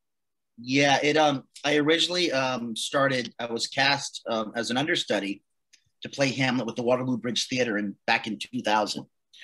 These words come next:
And then what happened is the lead actor that was playing Hamlet went off to go do a movie.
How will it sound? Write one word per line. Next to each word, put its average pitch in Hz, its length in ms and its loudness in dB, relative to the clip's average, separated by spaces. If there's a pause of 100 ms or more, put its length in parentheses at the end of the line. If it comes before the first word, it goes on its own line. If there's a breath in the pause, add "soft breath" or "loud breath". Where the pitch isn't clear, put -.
(460 loud breath)
And 143 140 2
then 147 200 2
what 131 120 2
happened 151 340 2
is 117 140 -4
the 127 120 0
lead 147 260 4
actor 131 220 2
that 123 100 2
was 120 100 -2
playing 123 280 -4
Hamlet 135 260 -2
went 123 120 0
off 113 120 -2
to 98 80 -12
go 107 140 -4
do 107 140 -2
a 101 40 -2
movie. 107 320 -4